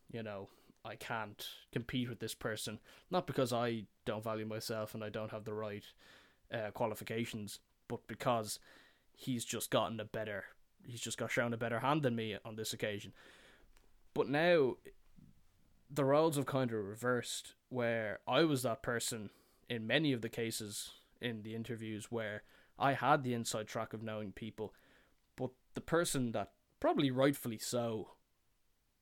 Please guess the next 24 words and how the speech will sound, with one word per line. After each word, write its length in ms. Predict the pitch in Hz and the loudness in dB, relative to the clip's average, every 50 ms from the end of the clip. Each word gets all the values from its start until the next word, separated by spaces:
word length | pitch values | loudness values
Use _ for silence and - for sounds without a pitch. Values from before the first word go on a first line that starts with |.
| _ _ _ _ _ - - | _ _ _ _ _ -8 -2
I'm 80 | 139 | 2
not 140 | 156 160 151 | 4 4 4
a 60 | 135 | 4
sore 300 | - - - 139 127 120 | 4 4 4 4 4 4
loser, 360 | 120 120 127 127 120 117 110 | 2 2 2 2 0 -2 -2
but 280 | - - 117 117 101 - _ _ _ _ _ _ _ _ _ _ | -4 -2 -4 -4 -4 -4 _ _ _ _ _ _ _ _ _ _
probably 320 | - - 196 180 160 143 | 2 4 4 6 4 4
rightfully 380 | 131 139 135 135 - - 127 123 | 4 4 4 4 2 0 -2 0
so, 240 | - - 127 117 107 | 2 2 2 2 0
had 480 | - - 127 117 120 117 110 110 107 - - - - - _ _ _ _ _ _ _ _ | 0 0 2 2 2 2 0 -2 -6 -10 -12 -14 -16 -18 _ _ _ _ _ _ _ _
better 280 | - 123 123 - 120 110 | 2 2 2 2 -2 -2
qualifications 800 | - - 127 117 113 110 - 110 - 110 117 120 - 123 113 - | 0 2 2 2 2 0 -4 -4 -2 -2 -2 -2 -2 -4 -6 -6
than 160 | 120 113 110 | -6 -6 -4
myself 640 | 110 107 107 - - 117 110 110 101 - - - - - _ _ | -4 -6 -6 -4 -2 -2 -2 -2 -4 -6 -10 -16 -20 -20 _ _
when 160 | - 120 113 | -10 -8 -8
it 100 | 110 - | -8 -6
comes 300 | - - 120 113 110 - | -4 -4 -2 -2 -4 -6
to 400 | - - - 120 113 110 107 101 - - - - - - - _ _ _ _ | -6 -6 -6 -6 -6 -6 -8 -10 -12 -16 -20 -20 -20 -20 -20 _ _ _ _
digital 280 | - 127 120 120 120 113 | -6 -4 -2 0 -2 -2
design 680 | 113 107 110 117 113 107 107 107 110 107 107 107 104 | -2 -2 -2 -2 0 0 -2 -2 -2 -4 -4 -4 -6
and 240 | 104 101 98 101 101 - - _ - | -8 -8 -10 -10 -12 -14 -18 _ -12
creative 360 | - - 104 104 101 101 104 | -8 -6 -4 -4 -4 -6 -6
marketing, 400 | 101 101 101 - - 104 98 98 | -6 -6 -6 -8 -10 -10 -8 -6
whatever. 420 | 104 107 104 104 107 107 101 - | -6 -4 -4 -4 -6 -6 -8 -10